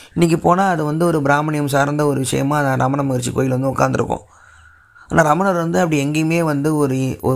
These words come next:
ஒரு, ஒரு, ஒரு மதத்தோட சார்ந்து தான் பேசல. ஆத்ம விசாரம், "நான் யாருன்னு கேளு போதுன்னு" ஒரு நிலையில முடிச்சுட்டு அவர் தூங்கிட்டாரு.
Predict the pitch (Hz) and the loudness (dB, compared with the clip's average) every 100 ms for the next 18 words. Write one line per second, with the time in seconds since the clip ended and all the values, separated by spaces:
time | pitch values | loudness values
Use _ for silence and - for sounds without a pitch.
0 | - - 135 135 120 120 131 - - 135 | -2 -2 0 0 -2 -2 -2 -2 -2 0
1 | 131 123 147 - 180 165 - 147 175 175 | 2 0 -2 0 0 2 2 2 2 -2
2 | 160 139 123 120 - - - - - - | -2 0 -2 0 -2 -4 -10 -20 -20 -20
3 | - - 151 156 160 147 156 151 151 143 | -10 -2 0 0 -2 0 0 0 0 0
4 | 131 135 180 175 147 165 160 143 156 165 | 0 0 0 -2 0 2 2 0 0 0
5 | 165 135 139 147 180 165 - - 131 76 | -2 -2 -2 0 -2 -2 -2 -4 -2 -4
6 | 147 - - | -4 -6 -8